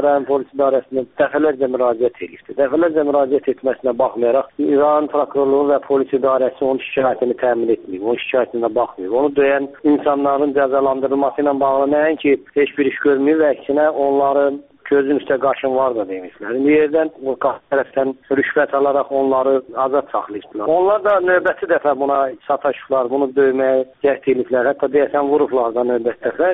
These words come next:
çırağa girib. Hə, o da təhqir eləyiblər, yəni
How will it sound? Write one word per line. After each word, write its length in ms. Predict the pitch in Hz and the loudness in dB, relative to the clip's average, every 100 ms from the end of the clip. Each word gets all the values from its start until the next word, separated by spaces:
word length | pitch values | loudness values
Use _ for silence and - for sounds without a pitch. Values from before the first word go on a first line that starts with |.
| - - | -2 -2
çırağa 300 | 143 139 139 | 0 2 0
girib. 140 | 110 - - | -4 -18 -6
Hə, 80 | 135 127 107 107 151 185 | 0 0 -2 -2 0 2
o 140 | 208 226 | 2 2
da 80 | 233 226 - - | 2 2 0 -4
təhqir 300 | 180 - 185 | -4 0 0
eləyiblər, 480 | 160 135 147 151 147 | 2 0 2 0 2
yəni 300 | 160 160 160 | 0 2 0